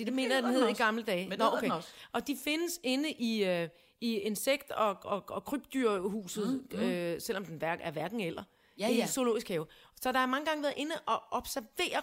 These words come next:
Speaker 1: kongosneglen på meget lang afstand, og så
Speaker 2: Ja.
Speaker 1: bevæget mig tættere og tættere på. Og inde i, i det der lille terrarie, der ligger, er de som regel inde i huset.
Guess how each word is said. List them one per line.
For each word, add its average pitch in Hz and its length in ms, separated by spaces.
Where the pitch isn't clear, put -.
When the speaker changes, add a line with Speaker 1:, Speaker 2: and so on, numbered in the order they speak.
Speaker 1:
kongosneglen 196 760
på 214 120
meget 226 720
lang 190 220
afstand, 165 360
og 196 60
så 185 80
Speaker 2:
Ja. 233 60
Speaker 1:
bevæget 226 200
mig 214 100
tættere 240 240
og - 40
tættere 208 240
på. 294 180
Og 240 160
inde 285 260
i, 254 80
i 214 120
det 233 140
der 240 180
lille 247 300
terrarie, 233 440
der 269 80
ligger, 247 240
er 247 60
de 208 100
som 240 120
regel 226 300
inde 233 200
i 226 40
huset. 175 360